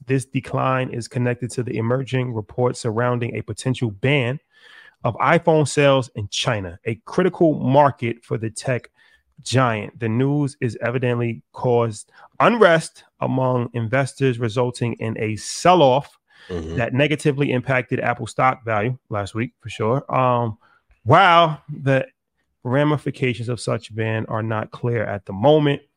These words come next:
Speaker 1: the market reaction reflects concerns over the sustainable role of the Chinese play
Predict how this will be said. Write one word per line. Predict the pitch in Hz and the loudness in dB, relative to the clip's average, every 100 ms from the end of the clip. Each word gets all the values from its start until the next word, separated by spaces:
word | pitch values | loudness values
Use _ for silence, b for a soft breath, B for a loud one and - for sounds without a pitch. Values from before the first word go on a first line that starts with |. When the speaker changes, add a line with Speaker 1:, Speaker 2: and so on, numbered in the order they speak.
| _ - B _ | _ -20 B _
Speaker 1:
the | 123 | -6
market | 107 127 135 139 | 0 0 0 -4
reaction | 123 123 120 117 - 120 117 117 | -6 -4 -4 -6 -6 -4 -4 -4
reflects | 117 107 - 120 117 - | -10 -12 -6 -2 -2 -6
concerns | - 120 - - 117 110 113 - | -8 -8 -6 -4 -2 -2 -6 -6
over | - 120 120 | -6 -4 -2
the | 110 113 | -4 -4
sustainable | 101 113 - 120 135 135 135 120 | -8 -10 -8 -2 -2 -2 -4 -2
role | 117 117 117 | 0 0 -2
of | 113 | -4
the | 104 | -10
Chinese | - - 127 135 135 131 123 113 | -12 -6 -2 0 2 2 0 -6
play | - 123 110 107 | -4 -2 -2 -4